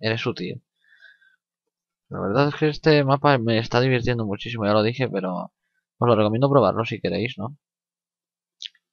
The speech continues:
Yo hago lo que puedo en el mapa, que no es, que no es,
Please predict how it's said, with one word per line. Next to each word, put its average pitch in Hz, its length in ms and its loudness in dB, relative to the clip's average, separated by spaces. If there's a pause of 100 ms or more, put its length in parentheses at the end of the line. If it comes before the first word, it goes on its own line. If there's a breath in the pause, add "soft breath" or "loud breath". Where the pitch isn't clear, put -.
(1300 loud breath)
Yo 98 100 0
hago 107 140 4
lo - 100 0
que 104 80 -4
puedo 113 240 0
en 104 60 -2
el 98 100 -2
mapa, 127 520 0
que 95 140 -6
no 98 140 -4
es, - 380 -12 (160)
que 107 100 -10
no 101 160 -6
es, - 360 -12